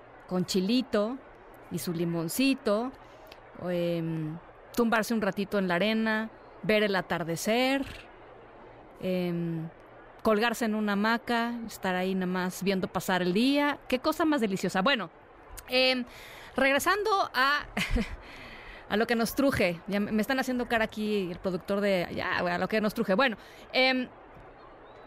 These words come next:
si ustedes están pensando ya en su próximo viaje a la playa, como algunos de aquí están haciendo,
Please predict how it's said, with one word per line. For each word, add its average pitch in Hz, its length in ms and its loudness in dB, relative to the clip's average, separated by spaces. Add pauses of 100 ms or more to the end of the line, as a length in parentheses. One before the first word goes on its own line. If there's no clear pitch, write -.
(540)
si - 300 0
ustedes 427 280 2
están 311 240 2
pensando 262 380 0
ya 226 220 4
en 233 60 -2
su 220 140 -2
próximo 233 480 -2
viaje 190 280 -4
a 208 40 -4
la 190 80 -4
playa, 120 340 -6 (600)
como 180 420 2
algunos 202 520 0
de 190 80 2
aquí 190 380 -2
están 170 260 -4
haciendo, 190 360 -4